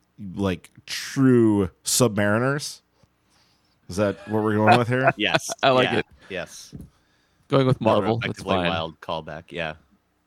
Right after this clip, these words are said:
Speaker 2: Um, yeah, I, I don't
Speaker 3: Eric,
Speaker 2: know. I
Speaker 3: Eric Yardley was, right?
Speaker 2: Yardley
Speaker 1: Yes,
Speaker 2: was.
Speaker 1: Yardley
Speaker 2: Yeah,
Speaker 1: was.
Speaker 2: you, you call him
Speaker 3: That
Speaker 2: that. Um,
Speaker 3: but, like, not super impactful,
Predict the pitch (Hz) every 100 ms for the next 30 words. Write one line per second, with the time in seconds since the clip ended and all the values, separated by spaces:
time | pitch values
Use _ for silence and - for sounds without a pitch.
0 | _ - _ _ _ 92 95 87 85 85
1 | 113 151 151 101 123 139 151 170 190 180
2 | 95 107 98 156 143 117 123 120 107 98
3 | 87 87 95 101 - 107 110 120 117 110
4 | 147 - 78 131 127 156 190 151 120 139
5 | 98 92 - - 95 - 90 87 85 135
6 | 80 - _ _ _ _ _ _ _ _
7 | _ - _ _ 90 80 - 127 113 131
8 | 131 - 123 110 95 101 101 - - 76